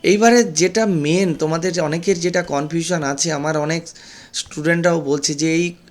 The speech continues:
এর অ্যান্সারগুলো কী হবে, actually সেটাই বোঝা যাচ্ছে না।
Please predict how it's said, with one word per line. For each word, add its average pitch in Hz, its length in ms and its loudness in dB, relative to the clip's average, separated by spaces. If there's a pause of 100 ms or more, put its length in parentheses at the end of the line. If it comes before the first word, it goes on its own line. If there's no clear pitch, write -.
এর 185 200 4
অ্যান্সারগুলো 170 720 -2
কী 208 200 -6
হবে, 131 520 0 (520)
actually 180 380 -2
সেটাই 160 400 0 (180)
বোঝা 139 240 -2
যাচ্ছে 127 400 0
না। 110 380 -6